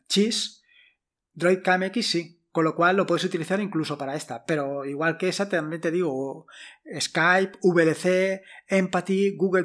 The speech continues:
Talk, en fin, puedes utilizarlo con multitud de aplicaciones. Yo, por ejemplo, en particular, para, eh, este podcast, lo he probado con Skype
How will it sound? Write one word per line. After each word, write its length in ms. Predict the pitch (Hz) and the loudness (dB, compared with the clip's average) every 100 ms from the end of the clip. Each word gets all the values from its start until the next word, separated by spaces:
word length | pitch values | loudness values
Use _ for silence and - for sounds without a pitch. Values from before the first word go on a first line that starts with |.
| 180 | 4
Talk, 400 | 190 190 - - - - | 4 4 -2 -16 -14 -8
en 120 | 156 | 0
fin, 280 | 185 151 - | 0 0 0
puedes 220 | 185 202 | 0 2
utilizarlo 560 | 202 185 185 190 220 | 0 -2 0 0 -2
con 140 | 214 156 | -2 -4
multitud 400 | 151 147 156 156 | -6 -6 -4 -2
de 260 | 151 143 | -2 -2
aplicaciones. 680 | 147 - 147 147 131 139 127 | -4 -6 -6 -6 -8 -8 -6
Yo, 120 | 160 170 | -2 -2
por 120 | 175 | -2
ejemplo, 280 | 190 190 147 | -2 -2 -4
en 60 | |
particular, 680 | 131 135 147 147 160 190 214 - - - | -4 -8 -6 -2 0 2 -2 -8 -16 -10
para, 640 | 156 143 139 135 127 127 147 | -6 -4 -4 -4 -4 -4 -4
eh, 360 | 156 165 160 156 180 - _ - | -8 -10 -14 -16 -20 -20 _ -8
este 320 | 160 - 170 | -6 -2 0
podcast, 520 | 196 196 190 208 - - - - | 0 -2 -2 -4 -6 -18 -20 -4
lo 120 | 160 | 0
he 40 | 170 | 2
probado 400 | 170 175 196 202 | 2 2 2 -2
con 180 | 151 | -4
Skype 480 | 139 - 185 220 - | -4 0 0 -2 -6